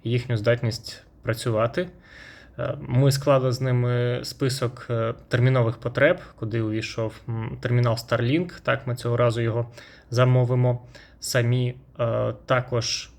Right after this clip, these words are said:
зарядна, дві зарядних станції, три батареї до цих зарядних станцій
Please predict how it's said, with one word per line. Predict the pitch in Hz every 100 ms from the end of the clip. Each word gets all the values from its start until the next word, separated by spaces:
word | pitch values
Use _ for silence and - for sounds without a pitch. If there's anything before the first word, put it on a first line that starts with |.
| - -
зарядна, | 127 127 120 123 117 117 - - 139
дві | 123 131
зарядних | 120 117 117 117
станції, | - 160 175 - 180 156
три | - 127
батареї | 110 113 120 110 110 139
до | 139 143
цих | 156 147
зарядних | 147 151 147 151 147
станцій | - 151 143 - 143 139